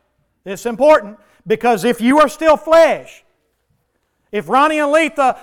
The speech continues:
are dealing, now again, I'm not saying that they don't go back there and preach that we should be pure until marriage, because they should. But their most important thing is that they're continuously preaching the gospel.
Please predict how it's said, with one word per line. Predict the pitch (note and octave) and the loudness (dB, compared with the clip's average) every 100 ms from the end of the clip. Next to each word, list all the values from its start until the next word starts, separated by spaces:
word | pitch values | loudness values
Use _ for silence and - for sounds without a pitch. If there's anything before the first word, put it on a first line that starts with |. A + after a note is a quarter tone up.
| - | -4
are | B3+ A#3+ | 0 0
dealing, | D#3+ D#3+ D#4+ D#4 C4+ A#3+ | -2 -4 -2 -2 -4 -6
now | A3 B3 | -6 -6
again, | C4+ E4 G#3 | -4 -6 -6
I'm | A3 C#4 | -6 -4
not | E4+ D4 | -4 -4
saying | D#4 D#4 C#4 B3+ | -2 0 0 -4
that | A#3+ | -6
they | C4+ | -4
don't | C#4 D4 C#4 | -2 -4 2
go | D#4+ | 2
back | F4 D4+ - | 2 -2 -2
there | C4 | -2
and | A3 | -2
preach | - C4+ B3+ G#3 - - _ - | -4 -4 -4 -6 -16 -20 _ -6
that | G3 B3 | 0 0
we | G#3 B3+ | -2 -8
should | - C4 | -8 -8
be | F#3+ A#3 | -8 -8
pure | - C#4+ C#4 A3+ | -4 0 0 0
until | G3 A#3+ | -2 -4
marriage, | A3 A3 F3+ D3+ C3+ | -2 -2 -2 -6 -10
because | - B3 F#3 | -6 -6 -2
they | A#3 | -2
should. | A3 - E4 F4+ A#3+ B2 _ _ _ _ _ _ _ _ _ | -2 -4 -2 -2 -2 -6 _ _ _ _ _ _ _ _ _
But | E3+ C#4+ C#4 | 0 0 2
their | D4 B3+ | 0 0
most | A#3+ D#4 F4 - D#4 | 2 2 2 0 -8
important | C4+ - D#4+ F4 D#4 C4 - | -8 -2 2 2 0 -10 -2
thing | F4 F4 C4+ A3+ - - | 0 0 -2 -6 -14 -8
is | D4 - | -6 -4
that | C#4+ C#4 | -4 -2
they're | C4+ | -6
continuously | B3+ B3+ A#3 - D#4 F4+ F4+ E4+ E4 | -4 -8 -8 -8 -6 -4 -4 -6 -8
preaching | B3+ - E4+ - D#4+ | -10 -4 -4 -4 -6
the | C#4 | -6
gospel. | G3+ D#3+ E4 F4+ - - D#4 C4+ F#3 - | -8 -2 4 4 2 -4 0 0 0 -8